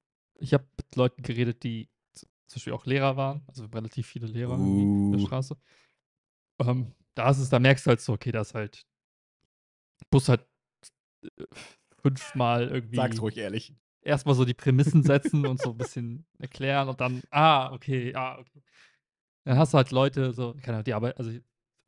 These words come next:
Speaker 1: war jetzt, äh, eine da, die hat bei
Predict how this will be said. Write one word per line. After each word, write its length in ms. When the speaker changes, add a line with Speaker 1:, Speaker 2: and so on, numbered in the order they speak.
Speaker 1:
war 180
jetzt, 260
äh, 40
eine 240
da, 180
die 100
hat 140
bei 240